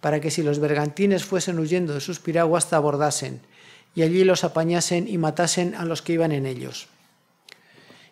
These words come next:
Y como Cortés tuvo aquel aviso y apercibió seis bergantines que aquella noche se fuesen a meter en unos carrizales apartados,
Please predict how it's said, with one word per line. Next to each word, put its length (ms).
Y 100
como 240
Cortés 360
tuvo 240
aquel 220
aviso 540
y 80
apercibió 560
seis 240
bergantines 800
que 120
aquella 360
noche 260
se 140
fuesen 340
a 60
meter 480
en 160
unos 220
carrizales 640
apartados, 760